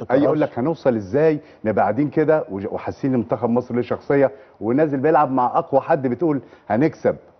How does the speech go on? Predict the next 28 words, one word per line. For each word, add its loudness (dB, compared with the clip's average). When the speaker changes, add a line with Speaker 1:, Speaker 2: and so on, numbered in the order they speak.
Speaker 1:
يعني -8
انت -14
فاهم 2
ازاي؟ 2
مش 0
Speaker 2:
هو 4
Speaker 1:
يا 6
Speaker 2:
احنا، 6
Speaker 1:
رب -4
استر، -2
Speaker 2:
يا، -6
Speaker 1:
لا 2
ده -2
احنا -2
هنكسب 0
Speaker 2:
انت 4
عارف، 2
Speaker 1:
وهنأدي، 0
Speaker 2:
انت -2
Speaker 1:
هنلعب 4
Speaker 2:
عارف، -2
Speaker 1:
كوره. -2
Speaker 2:
انت -8
عارف -6
احنا -6
ليه -4
بنقول -8
كده؟ -6